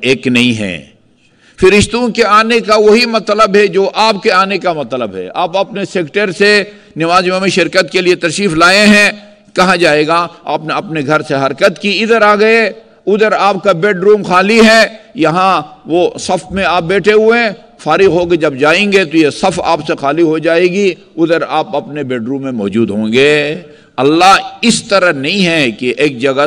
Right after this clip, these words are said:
سے منتقل ہو، جدھر منتقل ہو ادھر مو-، م-، موجود ہو، جدھر سے منتقل ہو ادھر وہ اللہ نہ ہو، ایسا نہیں ہے۔ فرشتوں کے آنے کا وہی مطلب ہے کہ ان میں نقل اور انتقال ہے۔ آپ کی طرح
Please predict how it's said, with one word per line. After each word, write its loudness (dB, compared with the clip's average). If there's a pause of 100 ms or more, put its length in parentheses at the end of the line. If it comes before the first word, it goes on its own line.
سے 0
منتقل -2
ہو، 4 (400)
جدھر 0
منتقل -2
ہو 4
ادھر 2
مو-، -2 (160)
م-، -4
موجود 2
ہو، 6 (280)
جدھر 2
سے -2
منتقل -2
ہو 4
ادھر 2
وہ 2
اللہ 0 (300)
نہ -4
ہو، -2 (100)
ایسا -6
نہیں -4
ہے۔ -2 (300)
فرشتوں -2
کے -2
آنے 0
کا -2
وہی 0
مطلب -2
ہے 4
کہ 2 (300)
ان -4
میں 0
نقل 0
اور 2
انتقال -2
ہے۔ 2
آپ -2
کی -2
طرح 2